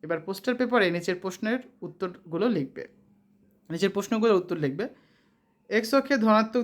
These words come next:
দিকের উপর বিন্দু এ এর স্থানাঙ্ক, ওয়াই অক্ষের ধনাত্মক দিকের উপর বিন্দু বি এর স্থানাঙ্ক, এক্স অক্ষের ঋণাত্মক দিকের উপর বিন্দু সি এর স্থানাঙ্ক, ওয়াই অক্ষের ঋণাত্মক দিকের উপর বিন্দু ডি এর স্থানাঙ্ক। আদর্শ অবস্থানে প্রান্তিক রশ্মি ও এর ধনাত্মক কোণ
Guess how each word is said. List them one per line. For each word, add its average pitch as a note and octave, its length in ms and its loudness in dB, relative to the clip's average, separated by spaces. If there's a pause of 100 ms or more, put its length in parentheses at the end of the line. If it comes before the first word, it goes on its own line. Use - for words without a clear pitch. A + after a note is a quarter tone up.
দিকের A#3 300 2
উপর A#3+ 160 4 (120)
বিন্দু G#3+ 260 2 (180)
এ F#3+ 100 4
এর F#3+ 80 0 (100)
স্থানাঙ্ক, G3 360 -4 (680)
ওয়াই F3+ 220 6
অক্ষের A#3+ 260 2
ধনাত্মক G#3 420 2
দিকের G3 260 0
উপর F#3+ 220 0
বিন্দু E3+ 200 0 (100)
বি F3+ 120 0
এর G#3 160 2
স্থানাঙ্ক, A3 360 -2 (640)
এক্স G3+ 240 -2
অক্ষের B3 240 4
ঋণাত্মক G#3 340 0
দিকের A3 260 2
উপর A3 140 0 (100)
বিন্দু E3+ 280 -2
সি G3+ 160 -4
এর G3+ 60 2 (100)
স্থানাঙ্ক, A3 340 -2 (480)
ওয়াই E3 220 4
অক্ষের G#3+ 280 -2
ঋণাত্মক F3 340 -4
দিকের F3 240 -4
উপর A#3+ 140 -4 (100)
বিন্দু D#3+ 260 -2
ডি F3 120 -4
এর D#3 160 0
স্থানাঙ্ক। B2 340 -10 (920)
আদর্শ A#3+ 240 6 (140)
অবস্থানে C4 420 2
প্রান্তিক G#3 400 0
রশ্মি A#3 220 -4 (100)
ও - 20 2 (120)
এর G3 140 0
ধনাত্মক G3 480 -6
কোণ B3+ 140 2